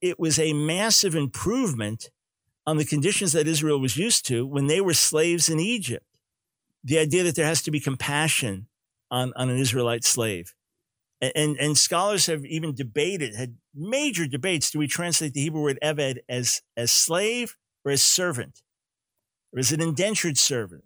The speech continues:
Uh, what should we say? Because if you just say slave, then we, we think of African slave trade and the horrors of that. If you say servant, you might just think of someone that, you know, works at somebody's home as, like, a butler, and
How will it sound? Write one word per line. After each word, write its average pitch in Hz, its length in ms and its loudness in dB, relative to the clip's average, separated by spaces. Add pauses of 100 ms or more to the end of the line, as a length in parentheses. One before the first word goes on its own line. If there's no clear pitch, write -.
Uh, - 220 -20 (120)
what 143 220 -2
should 160 220 -4
we 143 300 0 (100)
say? 196 340 2
Because 131 300 0
if 143 80 -2
you 135 60 -4
just 196 160 2
say 160 120 0
slave, 170 680 2
then 147 160 0
we, 147 160 -2
we 135 120 -2
think 151 280 -2
of 131 320 -4
African 135 360 0
slave 196 320 0
trade 104 280 -6
and 104 100 -6
the 110 60 -4
horrors 135 320 0
of 113 80 -6
that. 143 260 0 (380)
If - 80 -20
you 151 40 0
say 147 200 2
servant, 202 600 4
you 147 80 0
might 135 180 0
just - 140 -2
think 151 140 -4
of 131 80 -2
someone 143 300 0
that, 127 180 -2
you 160 120 -6
know, 127 240 -4 (420)
works 127 180 -2
at - 60 4
somebody's 127 320 0
home 160 180 0
as, 120 80 -2
like, 123 100 -4
a 127 60 0
butler, 123 480 -2
and 101 160 -8